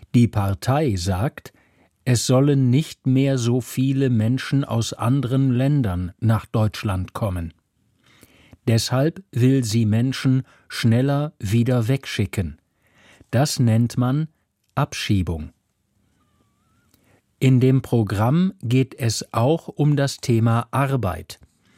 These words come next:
Die C D U will mehr Menschen dazu bringen,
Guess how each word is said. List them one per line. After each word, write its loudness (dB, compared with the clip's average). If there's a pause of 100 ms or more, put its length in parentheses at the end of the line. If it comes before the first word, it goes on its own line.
(500)
Die 2
C 0
D 2
U 0
will 0
mehr 0
Menschen -2
dazu -2
bringen, 0